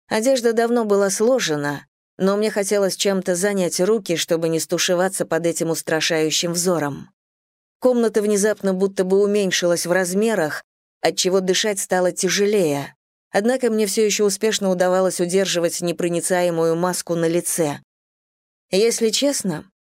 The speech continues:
я не уверена, что хочу слышать то, что ты собираешься мне сказать». «О, разумеется», — вкрадчиво ответил он. «Я заметил, что у тебя проблемы со слухом.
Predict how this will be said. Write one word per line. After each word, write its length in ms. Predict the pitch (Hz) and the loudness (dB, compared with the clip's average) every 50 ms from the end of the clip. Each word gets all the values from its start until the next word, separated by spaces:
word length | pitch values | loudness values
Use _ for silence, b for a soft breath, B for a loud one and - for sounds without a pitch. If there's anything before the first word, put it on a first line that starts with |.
| _ _ _ _ _ | _ _ _ _ _
я 200 | 233 247 285 277 | 0 2 2 2
не 140 | 262 262 254 | 2 2 2
уверена, 380 | 247 214 185 170 165 160 160 | 2 2 2 0 0 -2 -2
что 160 | 151 - - | -2 -2 -2
хочу 260 | 160 - 170 165 - 170 | -2 -2 -2 -2 -2 -4
слышать 440 | 160 - 185 180 170 - 170 - _ | -2 0 0 0 0 -2 -4 -4 _
то, 140 | - 202 220 | -2 -2 -2
что 180 | - - 190 | -2 -4 -4
ты 100 | - 170 | -4 -4
собираешься 640 | 156 - 165 160 160 156 165 170 165 151 - - 156 | -4 -4 -2 0 0 0 0 -2 -2 -2 -2 -2 -2
мне 160 | 156 156 160 | -2 -2 -2
сказать». 640 | 151 - - 170 165 151 156 143 185 - - - _ _ _ _ _ _ _ _ _ _ _ _ _ _ _ | -4 -4 -4 -4 -4 -2 -4 -4 -4 -6 -8 -10 _ _ _ _ _ _ _ _ _ _ _ _ _ _ _
«О, 640 | - - 151 151 160 175 185 190 185 160 135 104 95 | -4 -2 2 2 4 4 4 4 2 2 0 -2 -4
разумеется», — 1200 | - - 143 147 143 147 151 151 151 151 156 170 202 226 220 - - - - - - - - - - - - _ _ _ _ _ | -2 -2 -2 -2 0 -2 -2 0 0 0 0 0 0 0 -2 -2 -4 -4 -4 -6 -6 -6 -8 -10 -12 -16 -20 _ _ _ _ _
вкрадчиво 600 | - - - - 175 170 156 - - - 151 160 | -20 -8 -4 -2 -2 0 0 -2 -2 0 0 -2
ответил 480 | 160 156 165 165 151 - - 165 165 170 | 0 0 0 -2 -2 0 0 0 2 2
он. 280 | 165 151 143 - - - _ _ _ _ _ _ _ _ _ _ _ _ | 0 0 -2 -8 -12 -16 _ _ _ _ _ _ _ _ _ _ _ _
«Я 460 | - - 143 151 151 156 170 180 190 | -4 -2 0 2 2 2 2 0 0
заметил, 640 | 175 175 175 175 165 160 160 165 175 175 - 208 214 202 | 0 0 0 0 0 0 0 0 -2 -2 -4 -4 -4 -4
что 240 | - - - 185 | -4 -2 0 0
у 80 | 180 170 | 0 0
тебя 380 | 160 - 170 160 165 170 170 165 | 0 0 0 2 2 0 0 0
проблемы 640 | - - 185 190 185 180 175 170 160 160 156 165 160 | -2 -2 -2 0 0 2 2 2 2 2 0 -2 -2
со 180 | - - 202 | -2 -2 -2
слухом. 720 | 190 196 - 170 139 135 135 139 - 117 107 82 78 - - | -2 -2 -2 -2 -2 -4 -4 -6 -8 -8 -8 -8 -12 -14 -16